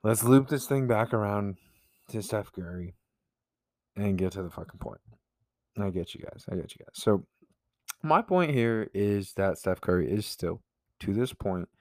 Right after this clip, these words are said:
underappreciated, and I don't think his greatness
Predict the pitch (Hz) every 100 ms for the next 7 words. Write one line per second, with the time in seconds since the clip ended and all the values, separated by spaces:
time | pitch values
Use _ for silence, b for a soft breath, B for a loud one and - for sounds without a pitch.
0 | _ _ _ - 92 92 107 117 - 85
1 | 82 - 82 82 85 85 - - 95 90
2 | 90 92 95 - - 95 92 - _ _
3 | _ _ - 92 - 101 92 - 76 69
4 | - -